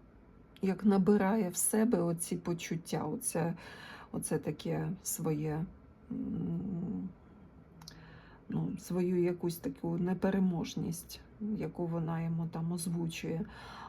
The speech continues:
Але ж, е, поки що нічого такого не намальовано. Отут вирішу-, вирішальним буде двадцять, знов це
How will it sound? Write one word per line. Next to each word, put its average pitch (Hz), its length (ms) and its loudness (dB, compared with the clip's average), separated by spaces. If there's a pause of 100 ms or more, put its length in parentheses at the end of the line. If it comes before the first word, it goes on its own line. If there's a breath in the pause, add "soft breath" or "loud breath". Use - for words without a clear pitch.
(120)
Але 185 540 2
ж, - 500 0
е, 185 40 -8 (540)
поки 160 320 -4
що 208 200 -4
нічого 190 680 -2
такого 185 640 -4 (400)
не 170 280 0
намальовано. 175 840 0 (2000 loud breath)
Отут 226 540 0
вирішу-, 208 1200 4 (120)
вирішальним 185 1800 -2
буде 175 560 0
двадцять, 180 680 -2
знов 170 400 0
це 151 260 -2